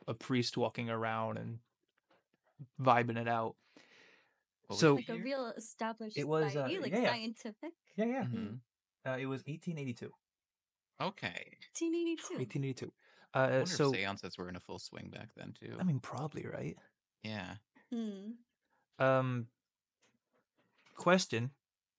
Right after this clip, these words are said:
Speaker 1: So we talked about that y-, y-, y'all's just, like,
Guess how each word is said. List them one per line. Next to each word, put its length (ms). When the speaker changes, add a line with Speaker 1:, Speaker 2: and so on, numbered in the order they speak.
Speaker 1:
So 160
we 100
talked 280
about 180
that 80
y-, 180
y-, 280
y'all's 200
just, 140
like, 140